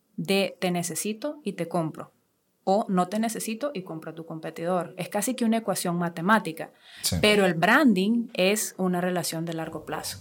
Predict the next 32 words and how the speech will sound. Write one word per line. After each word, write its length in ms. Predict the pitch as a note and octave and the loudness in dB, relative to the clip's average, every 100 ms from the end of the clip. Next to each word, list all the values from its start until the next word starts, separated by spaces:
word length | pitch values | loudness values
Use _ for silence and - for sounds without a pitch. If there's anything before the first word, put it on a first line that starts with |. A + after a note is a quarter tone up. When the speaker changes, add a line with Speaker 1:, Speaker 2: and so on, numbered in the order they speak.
| - - | -12 -2
Speaker 2:
Sí, 180 | - | 0
correcto. 320 | F2+ D#2+ C#2 - | 2 0 0 2
Speaker 1:
Eh, 240 | - G#3+ | 2 4
existe 560 | G#3+ - D4+ F4+ D#4+ G4 - - - | 4 4 6 6 4 0 0 0 6
Speaker 2:
No 100 | B2 | 8
es 100 | - | 10
transaccional. 840 | C#3 C3+ - G#2+ - F2 D#2 D2 G3+ | 10 10 10 6 4 4 4 4 6
Speaker 1:
No 80 | A3+ | 8
es 120 | C4+ | 8
Speaker 2:
O 20 | |
sea, 80 | D4+ | 6
Speaker 1:
transaccional. 640 | D4+ D4+ D4 - - B2 A#2+ | 4 4 4 6 8 10 10
Speaker 2:
por 60 | A2+ | 10
eso 280 | C#3 C3 A2 | 8 8 6
compras 540 | A#2 G#2 G2+ A2+ B2 - - - - - - _ _ - - _ - | 6 6 8 8 8 4 -4 -12 -20 -20 -20 _ _ -20 -20 _ -6
Coca-Cola 640 | - D#2+ D#2 - G2 A2 E2+ | -4 -2 0 6 8 8 6
o 180 | C#2 - | 4 4
Pepsi, 580 | G#2 - - - - - | 4 4 -2 -4 -8 -4
Speaker 1:
Ujú. 320 | F#3 F3 D#3+ - | 0 0 0 -2
Speaker 2:
¿verdad? 420 | C#2 E2+ F#2+ C#2+ | 2 4 4 4
Speaker 1:
Ujú. 80 | B1+ | 2
Speaker 2:
Aunque 240 | D2 - | 2 2
una 260 | D2 E2+ F2 | 2 4 4
sea 180 | G2 F2+ | 4 4
más 160 | F2 | 4
cara 260 | E2+ F2 F2 | 2 2 2
que 80 | F2 | 2
la 120 | D#2 | 2
otra, 240 | G2 - | 2 2
¿verdad? 100 | C#2 F2+ | 2 4
Speaker 1:
Ujú. 20 | |
Speaker 2:
Simplemente 720 | F2+ F2 F2+ F2 F#2 A2 A2 | 4 4 4 4 4 4 2